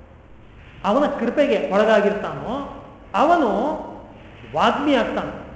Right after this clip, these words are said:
ಅವನು ಮಾತನಾಡಿದ್ರಲ್ಲಿ ಮಂತ್ರ, ಮಂತ್ರವಾಗ್ತದೆ. ಅವನ ಪ್ರತಿಯೊಂದು ಮಾತು ಕೂಡ ಮಂತ್ರ ಸದೃಶವಾಗ್ತದೆ. ಹಾಗೆ ಪಂಗುಂ ಲಂಘಯತೆ ಗಿರಿ, ಹೆಳವನನ್ನೂ ಕೂಡ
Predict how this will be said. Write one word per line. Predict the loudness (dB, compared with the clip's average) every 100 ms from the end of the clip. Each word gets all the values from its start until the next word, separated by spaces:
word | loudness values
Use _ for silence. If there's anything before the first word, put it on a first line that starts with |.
| -18 -20 -20 -12 0
ಅವನು | 0 2
ಮಾತನಾಡಿದ್ರಲ್ಲಿ | 0 0 0 0 0 2 0 -2 0 0 -2 -4 -6 -12 -16 -18 -20 -20 -16 -8
ಮಂತ್ರ, | -4 -2 -2
ಮಂತ್ರವಾಗ್ತದೆ. | -2 -4 -4 -2 -2 -4 -10 -12 -12
ಅವನ | -12 -10
ಪ್ರತಿಯೊಂದು | -10 -6 -4 -4
ಮಾತು | -4 -4 -2 -4
ಕೂಡ | -4 -4
ಮಂತ್ರ | -4 -4 -4 -6
ಸದೃಶವಾಗ್ತದೆ. | -6 -8 -8 -6 -6 -8 -14 -16 -20 -20 -20 -8
ಹಾಗೆ | -6 -6 -10 -18 -20 -20 -20 -4
ಪಂಗುಂ | 0 2 4 2 2 0
ಲಂಘಯತೆ | 0 0 4 6 6 4 2
ಗಿರಿ, | 2 -2 -6 -10 -16 -18 -20 -20 -20 -8
ಹೆಳವನನ್ನೂ | 2 6 8 8 4 4 2 0
ಕೂಡ | 0 0